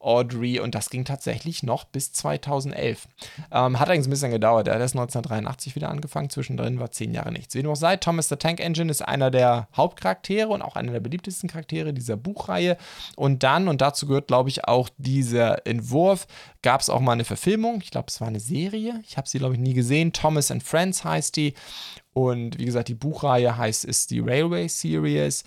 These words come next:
die eben in der, wo es um die North Western Railway geht,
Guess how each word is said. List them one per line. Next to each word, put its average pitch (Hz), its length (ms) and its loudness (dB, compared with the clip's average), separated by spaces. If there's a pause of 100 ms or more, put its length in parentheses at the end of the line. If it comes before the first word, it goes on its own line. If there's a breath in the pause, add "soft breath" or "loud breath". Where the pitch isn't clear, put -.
(260 loud breath)
die 110 200 -2
eben 127 260 0
in 120 320 -4
der, 117 540 0 (160)
wo 120 100 -2
es 127 100 -2
um 120 220 -4
die 113 140 -2
North 113 440 0
Western 113 480 0
Railway 117 460 2 (120)
geht, 123 360 -2